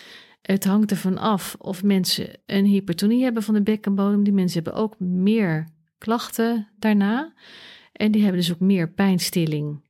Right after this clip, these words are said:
eh, nodig. Dus we geven paracetamol, een N S A I D en, eh, soms tramadol.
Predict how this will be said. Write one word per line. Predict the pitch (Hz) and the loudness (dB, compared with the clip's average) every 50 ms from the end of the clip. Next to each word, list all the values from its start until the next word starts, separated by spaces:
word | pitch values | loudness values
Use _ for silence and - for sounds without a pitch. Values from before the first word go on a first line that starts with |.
| _ _ _ _ _ | _ _ _ _ _
eh, | - 151 151 147 147 143 151 143 - - | -12 -10 -8 -8 -6 -8 -8 -10 -10 -8
nodig. | - 165 170 156 147 147 143 143 139 147 - - - _ | -4 -2 -2 -2 -2 -4 -6 -8 -10 -10 -14 -20 -20 _
Dus | - 185 165 160 156 - | -12 -8 -6 -6 -6 -4
we | 170 156 | -6 -6
geven | 160 - - 160 160 160 160 160 | -6 -4 -4 -2 -2 -4 -4 -4
paracetamol, | - 165 165 160 - 160 165 - 185 196 220 233 233 240 240 233 - _ - - - - - - _ | -4 -2 -2 -2 -4 -4 -2 0 0 2 2 2 2 0 -2 -4 -8 _ -20 -20 -20 -20 -20 -14 _
een | - 190 180 - - 180 180 | -2 -2 0 0 2 2 2
N | 180 175 | 2 2
S | - | 2
A | 170 165 165 | 2 0 0
I | 170 175 | 0 0
D | 170 175 175 175 180 185 190 196 - _ _ _ - _ - - _ _ _ | 0 2 2 2 0 0 -2 -4 -6 _ _ _ -20 _ -20 -20 _ _ _
en, | - - 175 175 175 180 180 170 - | -6 -2 0 2 2 2 0 -2 -4
eh, | - - 160 156 147 151 156 - - - - - 90 90 92 - - - - 202 | -4 -4 -4 -2 -2 -4 -6 -6 -6 -8 -8 -8 -8 -8 -6 -6 -6 -6 -4 -4
soms | - - - 202 190 180 - - - | -2 -2 0 0 0 0 -2 -2 -4
tramadol. | - - 185 180 175 165 165 160 175 190 220 247 294 320 | -2 -2 0 0 0 0 0 2 2 0 0 -2 -4 -6